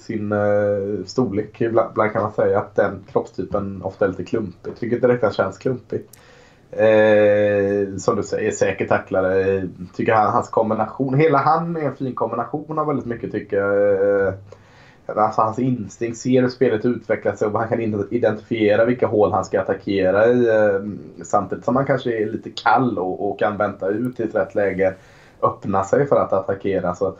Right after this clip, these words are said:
så jag ser mycket gott i honom också. Med det sagt så är han inte med i min topp fem-lista, nog in-, knappt med min topp tio-lista kanske, men för, för jag tycker också att han, han har ing-, ingen av de här nyckelegenskaperna som gör honom till en game changer direkt. Det skulle vara en storlek möjligtvis, men, men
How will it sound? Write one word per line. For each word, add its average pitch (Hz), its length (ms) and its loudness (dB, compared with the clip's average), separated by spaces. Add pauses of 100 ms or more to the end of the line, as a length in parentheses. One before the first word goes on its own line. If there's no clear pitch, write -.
(280)
så 110 60 0
jag 120 160 4
ser 156 280 4
mycket 139 220 2
gott 120 220 -2
i 113 80 2
honom 104 200 2
också. - 400 -2
Med 131 140 4
det 139 120 4
sagt 139 280 0
så 131 60 -2
är 117 100 2
han 117 100 -2
inte 117 200 -4
med 131 220 0
i - 20 -2
min 156 160 -2
topp 95 180 -2
fem-lista, 95 560 -4
nog 98 540 -6
in-, 90 140 -8 (600)
knappt - 300 -4
med 95 120 -4
min 87 100 -6
topp 92 220 -4
tio-lista 98 480 0
kanske, 123 240 2
men 95 140 -2 (460)
för, - 160 0
för - 120 0
jag 117 120 2
tycker 127 300 2
också - 340 0
att 98 140 0
han, 101 200 0
han 104 200 -2
har 98 300 4
ing-, 95 320 -4
ingen 101 320 -4
av 98 100 0
de 117 140 0
här 92 200 2
nyckelegenskaperna 92 1300 -4
som 95 160 -6
gör 92 80 -2
honom 90 200 -2
till 92 120 -6
en 92 100 -2
game 95 260 0
changer - 360 0
direkt. 107 300 2
Det - 60 -20
skulle 101 200 0
vara 98 100 2
en 95 60 0
storlek 104 380 -2
möjligtvis, 92 400 0
men, 90 140 -2
men 92 180 -2